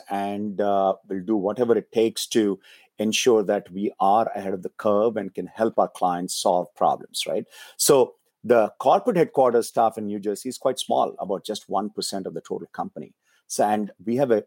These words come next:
culture of very, very close collaboration, open office space, morning all hands meeting, and the other rituals that disappeared with,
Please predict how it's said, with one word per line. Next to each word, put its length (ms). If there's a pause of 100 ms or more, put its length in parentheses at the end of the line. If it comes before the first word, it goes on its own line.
culture 340
of 120
very, 340
very 180
close 380
collaboration, 840
open 280
office 300
space, 540 (380)
morning 460
all 180
hands 320
meeting, 460
and 100
the 100
other 160
rituals 380
that 140
disappeared 480
with, 140